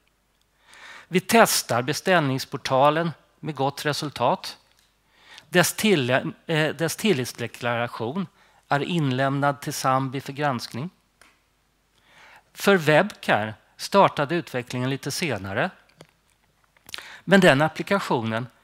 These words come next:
kommer vi att testa de närmsta veckorna.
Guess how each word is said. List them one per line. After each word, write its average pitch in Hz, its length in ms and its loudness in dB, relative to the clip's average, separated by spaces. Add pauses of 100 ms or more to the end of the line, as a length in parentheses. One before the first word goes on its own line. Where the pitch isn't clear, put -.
(160)
kommer 147 320 4
vi 135 60 2
att 139 140 2
testa 117 520 -2 (220)
de 135 200 -2
närmsta 110 360 -4
veckorna. 107 460 -12